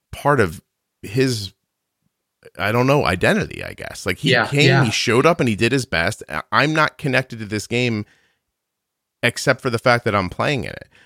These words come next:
Speaker 1: But the, the, the, how this ends doesn't, it doesn't change who I am or what I did.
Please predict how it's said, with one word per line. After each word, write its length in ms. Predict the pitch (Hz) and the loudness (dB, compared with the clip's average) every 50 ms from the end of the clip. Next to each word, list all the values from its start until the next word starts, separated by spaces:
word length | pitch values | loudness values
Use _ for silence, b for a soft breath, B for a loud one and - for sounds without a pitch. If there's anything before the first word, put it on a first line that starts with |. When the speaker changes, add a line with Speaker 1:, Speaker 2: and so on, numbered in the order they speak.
| b b | b b
Speaker 1:
But 160 | - 208 - | -4 -2 0
the, 120 | - 147 143 | 0 -2 -2
the, 220 | - 90 - - - | -2 -4 -8 -6 -4
the, 200 | 135 123 - - | -2 -4 -4 -2
how 160 | 117 120 131 156 | -2 0 0 0
this 220 | 165 165 143 - | 0 0 0 2
ends 360 | 135 139 165 151 123 107 101 | 2 2 2 2 0 -2 -2
doesn't, 480 | - 104 104 104 101 113 98 101 - - _ _ _ _ _ _ _ _ _ - | -2 0 0 0 0 -2 -2 -4 -4 -8 _ _ _ _ _ _ _ _ _ -10
it 120 | 98 104 | -6 -2
doesn't 260 | 110 117 113 113 104 | -2 0 0 0 -4
change 300 | - 127 113 110 110 92 | -4 -2 -2 -2 -4 -4
who 140 | - 104 92 | -4 -2 -2
I 120 | 90 92 92 | 0 0 0
am 220 | 101 110 113 107 | 0 0 0 0
or 80 | 92 85 | -2 -2
what 140 | 82 80 | -2 -4
I 120 | 76 71 69 | -6 -6 -8
did. 400 | 67 - 120 104 - - - | -4 -2 -2 -2 -4 -6 -14